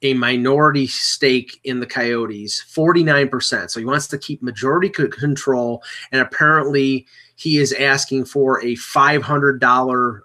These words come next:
five hundred million dollar, more, five hundred dollar would probably be closer, but five hundred million dollar, uh, valuation for, uh, for that forty-nine percent. Now,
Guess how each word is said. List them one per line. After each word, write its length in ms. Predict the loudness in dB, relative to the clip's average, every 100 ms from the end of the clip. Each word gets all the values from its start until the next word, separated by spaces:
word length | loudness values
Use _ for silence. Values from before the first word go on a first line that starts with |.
| -2
five 140 | 2
hundred 220 | 2 2
million 420 | 0 2 4 2
dollar, 440 | 0 -4 -6 -8 -8
more, 280 | -6 -2 -2
five 220 | 2 4
hundred 340 | 6 4 2 0
dollar 320 | 4 4 4
would 120 | 0
probably 280 | 0 0 0
be 120 | -6
closer, 480 | -10 -6 -6 -8 -14 _ -20 -14
but 80 | -4
five 240 | 4 4
hundred 200 | 6 4
million 460 | 4 2 4 4 2
dollar, 600 | 2 0 0 -2 -6 -10 _ _ -20 _
uh, 320 | 0 2 0
valuation 1000 | 0 2 4 4 2 0 -2 -4 -6 -8
for, 800 | -14 -6 -4 -2 -4 -4 -6 -10
uh, 60 | -10
for 280 | -6 -4
that 220 | 0 -2 -2
forty-nine 600 | -2 0 0 -2 -6 -8
percent. 500 | -8 -4 -2 -4 0
Now, 380 | 2 2 -2